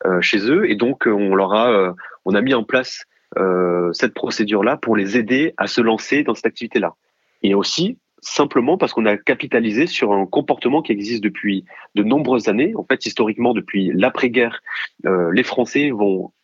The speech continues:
régulièrement stocker, euh, des véhicules, des biens, du matériel chez les agriculteurs, parce que tout simplement, euh, c'était les seuls bâtiments qui étaient encore debout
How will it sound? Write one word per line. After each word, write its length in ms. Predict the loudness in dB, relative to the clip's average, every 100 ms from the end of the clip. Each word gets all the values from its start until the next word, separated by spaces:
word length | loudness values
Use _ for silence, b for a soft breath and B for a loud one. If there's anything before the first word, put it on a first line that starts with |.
| -8
régulièrement 640 | -2 0 2 2 2 0
stocker, 480 | -2 -6 0 0 -2 B B -6
euh, 300 | -2 0 0 0
des 180 | 0
véhicules, 540 | 2 0 0 0 0 0
des 160 | -2
biens, 380 | -2 0 2 2
du 100 | 0
matériel 460 | -2 0 2 2 0
chez 180 | 0 0
les 80 |
agriculteurs, 640 | 0 -2 -8 -2 -2 -2 _ B B B
parce 160 | -2 0
que 100 | -2
tout 120 | -2
simplement, 640 | -2 -2 0 2 2 0 -8 -8 -4
euh, 560 | 0 0 2 2 0 -2
c'était 260 | -2 0
les 80 | 0
seuls 160 | 2 2
bâtiments 340 | 0 0 -2
qui 120 | 0
étaient 100 | 0
encore 240 | 2 2 0
debout 420 | 0 0 -2